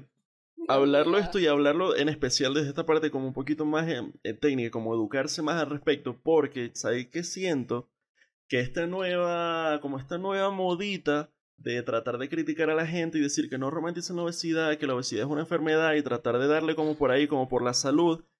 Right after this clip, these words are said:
Speaker 2: no es más que una excusa de toda esta gente de mierda que ahora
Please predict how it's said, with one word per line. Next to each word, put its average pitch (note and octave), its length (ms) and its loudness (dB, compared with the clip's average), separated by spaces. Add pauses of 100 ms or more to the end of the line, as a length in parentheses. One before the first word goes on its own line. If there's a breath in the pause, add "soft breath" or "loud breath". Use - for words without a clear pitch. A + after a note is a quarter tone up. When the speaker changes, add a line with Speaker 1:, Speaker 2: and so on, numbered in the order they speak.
(260)
Speaker 2:
no A#2+ 220 2
es C#3 80 2
más E3 200 0
que D3 100 0
una C#3+ 140 4
excusa G3+ 680 0
de A2+ 180 0
toda B2 280 2
esta E3+ 200 -2
gente F3+ 520 -2
de C3 320 -2
mierda E3+ 640 2 (400)
que C3+ 80 2
ahora C3+ 520 4